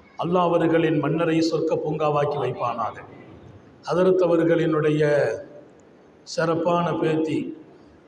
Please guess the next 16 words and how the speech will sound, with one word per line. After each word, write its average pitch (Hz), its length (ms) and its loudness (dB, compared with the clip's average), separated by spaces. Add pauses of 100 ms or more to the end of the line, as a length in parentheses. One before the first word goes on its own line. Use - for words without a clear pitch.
(540)
எங்களுடைய 165 340 0
அன்பு 175 220 2
சகோதரர், 160 720 4 (1300)
மரியாதைக்குரிய 170 680 4
முகமது 170 460 2
தய்யிப் 170 360 0
ஹதரத் 160 320 2
அவர்களின் 156 520 0 (100)
புதல்வி, 151 440 -2 (2250)
தமிழகத்தினுடைய 214 840 4 (100)
பல்லாயிரம் 190 800 4
ஆலிம்களின் 175 720 0
நல்ல 165 300 0
துஆவை 175 500 0
எப்போது 170 400 0
பெற்றிருக்கிற 165 640 2